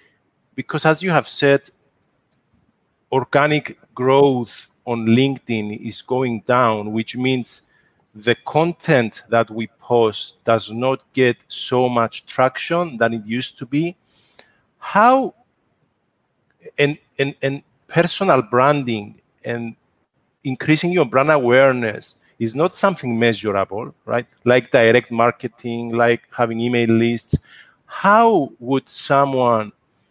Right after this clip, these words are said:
know that c-, being consistent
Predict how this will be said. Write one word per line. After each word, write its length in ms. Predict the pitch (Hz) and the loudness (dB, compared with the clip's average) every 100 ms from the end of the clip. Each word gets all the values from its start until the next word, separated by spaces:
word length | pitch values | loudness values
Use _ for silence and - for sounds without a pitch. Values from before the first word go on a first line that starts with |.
| _ _ - | _ _ -8
know 680 | 120 131 151 165 135 104 - _ _ _ | 0 4 6 6 4 0 -8 _ _ _
that 420 | 110 117 127 120 - _ _ _ _ _ _ - | -4 2 2 2 -4 _ _ _ _ _ _ -20
c-, 80 | - 131 | -20 0
being 240 | 143 160 | 2 4
consistent 1160 | 160 - 113 - - 160 - - 120 104 - - | 0 -8 -8 -6 -4 -4 -6 -2 -2 -2 -8 -20